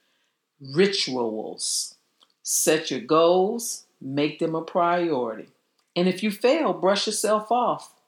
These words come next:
Get up, start over and over and over again. 'Cause motivation is what keeps you started, and habit is what keeps you going.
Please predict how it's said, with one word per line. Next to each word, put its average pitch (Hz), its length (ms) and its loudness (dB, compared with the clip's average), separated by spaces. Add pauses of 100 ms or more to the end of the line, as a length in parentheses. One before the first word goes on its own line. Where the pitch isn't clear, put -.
(120)
Get 147 180 0
up, - 340 -2 (100)
start 117 580 -4
over 185 640 2 (380)
and 120 280 -6
over 175 600 4 (280)
and 104 300 -8
over 170 460 2
again. 143 640 -2 (840)
'Cause 151 200 -2
motivation 190 1000 2 (240)
is 139 200 -2
what 127 400 -4
keeps - 400 -2
you 196 80 -2
started, 117 640 -2 (960)
and 117 200 -8
habit 156 600 0 (340)
is 117 240 -6
what 104 320 -2
keeps - 480 -4
you 131 120 -4
going. 120 460 -10